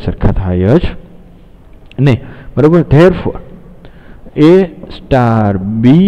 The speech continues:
star C is not equal to A star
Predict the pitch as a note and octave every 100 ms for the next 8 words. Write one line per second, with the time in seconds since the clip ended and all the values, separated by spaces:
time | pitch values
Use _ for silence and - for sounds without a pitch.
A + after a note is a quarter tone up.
0 | F#3+ - - - - - F#3 G3+ F3+ -
1 | - A#2 G#2 A2+ - - - - - -
2 | - A#2+ A2+ A#2 C3 E3+ G3+ D3 - A2
3 | G#2 G2 - G#2+ A2 - - - C#3+ E3+
4 | - - B2+ A2+ F#2 F#2+